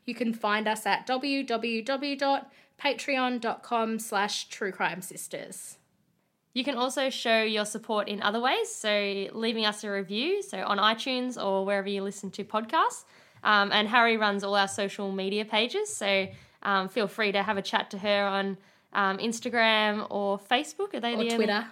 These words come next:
Speaker 2: Or Twitter, okay, cool. Um, so, yeah, she's across all that. So, as Harry said today, we're gonna revisit the Claremont serial murders. Um, this case was huge in Australia in the late nineties and still holds the title for being the biggest and most ex-,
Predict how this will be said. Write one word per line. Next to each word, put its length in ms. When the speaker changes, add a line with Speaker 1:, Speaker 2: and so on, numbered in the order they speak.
Speaker 2:
Or 140
Twitter, 360
okay, 260
cool. 280
Um, 220
so, 100
yeah, 140
she's 180
across 360
all 160
that. 300
So, 140
as 340
Harry 260
said 260
today, 400
we're 140
gonna 200
revisit 500
the 60
Claremont 600
serial 440
murders. 480
Um, 240
this 160
case 240
was 180
huge 300
in 80
Australia 580
in 100
the 80
late 200
nineties 500
and 140
still 260
holds 280
the 100
title 400
for 140
being 300
the 60
biggest 500
and 140
most 240
ex-, 220